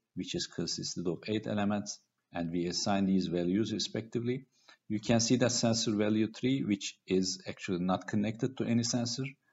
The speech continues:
will be seen at the end of this array. Then we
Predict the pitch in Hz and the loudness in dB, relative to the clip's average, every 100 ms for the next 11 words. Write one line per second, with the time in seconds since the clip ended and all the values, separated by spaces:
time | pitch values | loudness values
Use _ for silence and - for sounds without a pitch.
0 | _ _ _ - 95 101 98 101 98 95 | _ _ _ -6 2 2 4 4 4 2
1 | - - 117 120 120 92 - - 110 107 | -4 0 2 2 0 -6 -6 -2 -2 0
2 | 117 110 101 98 95 - 98 98 - 85 | 0 0 2 0 0 -2 -2 0 -2 -4
3 | 76 71 - _ _ _ _ - 110 131 | -4 -6 -14 _ _ _ _ 2 8 8
4 | 139 - - 107 113 113 | 8 2 0 6 6 6